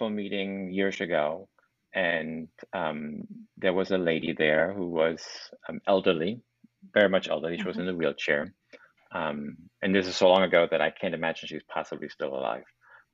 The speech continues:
Speaker 1: Um,
Speaker 2: Mm.
Speaker 1: and I don't remember her name, but she was one of the people who helped tr-, uh, um, author the, the, the original Five C's.
Speaker 2: Oh,
Speaker 1: And,
Speaker 2: wow.
Speaker 1: um,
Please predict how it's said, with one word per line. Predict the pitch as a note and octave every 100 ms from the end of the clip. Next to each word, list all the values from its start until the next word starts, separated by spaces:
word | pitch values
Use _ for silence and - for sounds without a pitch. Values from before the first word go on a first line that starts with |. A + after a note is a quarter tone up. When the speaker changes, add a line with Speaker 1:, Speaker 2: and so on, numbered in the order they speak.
| _
Speaker 1:
Um, | - D#3 - G3+
Speaker 2:
Mm. | F#3+ - - _ _ _ _ _ -
Speaker 1:
and | F#2+ F2 E2+ E2+ -
I |
don't | - A#2
remember | C#3+ C#3+ C3
her | A2+
name, | B2+ A#2
but | E2
she | -
was | E2+ F2
one | F#2 G#2
of | G#2
the | F2+
people | G2 F2+
who | F#2
helped | E2 F2 - - _ - _ _ -
tr-, | - -
uh, | F#2 D#2+ - - - - -
um, | F2+ D#2+ D#2
author | F#2+ F#2 F2
the, | E2 D#2+ D2 -
the, | D#2+ D2 -
the | -
original | G2 F#2+ F#2 D#2 D2+ C#2 - _ _ _ -
Five | E2+ -
C's. | - - - - _ _ _ _ _ _ _ _ F3
Speaker 2:
Oh, |
Speaker 1:
And, | A#3+ C4
Speaker 2:
wow. | A#3+ B3+ A#3+ -
Speaker 1:
um, | D2